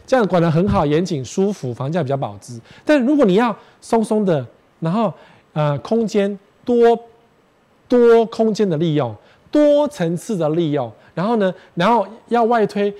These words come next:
就外推到底，然后什么违建有没有？你懂我意思吗？有人喜欢这种多占便宜的利用，那可以，你就去地下室看一下。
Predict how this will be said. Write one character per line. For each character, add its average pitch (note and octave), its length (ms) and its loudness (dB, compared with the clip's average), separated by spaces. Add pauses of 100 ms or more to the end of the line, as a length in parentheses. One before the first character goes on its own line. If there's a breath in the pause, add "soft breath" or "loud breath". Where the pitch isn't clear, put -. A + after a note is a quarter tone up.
(100 loud breath)
就 A#3+ 160 -2
外 A#3+ 200 2
推 G#3 120 2
到 G3 220 0 (140)
底， B2+ 180 -6 (400 soft breath)
然 G#3+ 100 -6
后 A#3+ 40 -6
什 G#3+ 100 -4
么 D#3 80 -4
违 D3+ 220 2
建 F#3 260 0
有 B2+ 80 -6
没 C3 80 -4
有？ D#3+ 140 -4 (160)
你 F#3+ 100 -2
懂 F#3 120 2
我 E3 40 -2
意 E3+ 40 -4
思 D#3+ 80 -6
吗？ C3+ 140 -8 (220 loud breath)
有 C#3 100 -4
人 D3+ 120 -2
喜 C3+ 320 -8
欢 D3 240 -4
这 E3 100 -2
种 A2+ 180 -8 (380 soft breath)
多 F#3+ 580 2 (720)
占 F3+ 280 0
便 B2 180 -10
宜 B2+ 80 -12
的 B2+ 120 -8
利 D3 120 -4
用， B2+ 160 -6
那 G#3 120 -6
可 D#3 240 -4
以， C#3+ 220 -2
你 C3+ 80 -6
就 E3 60 -2
去 F#3+ 160 -2
地 G3+ 160 -2
下 F3 140 0
室 E3+ 80 -4
看 D#3+ 160 -4
一 - 20 -4
下。 C3 160 -6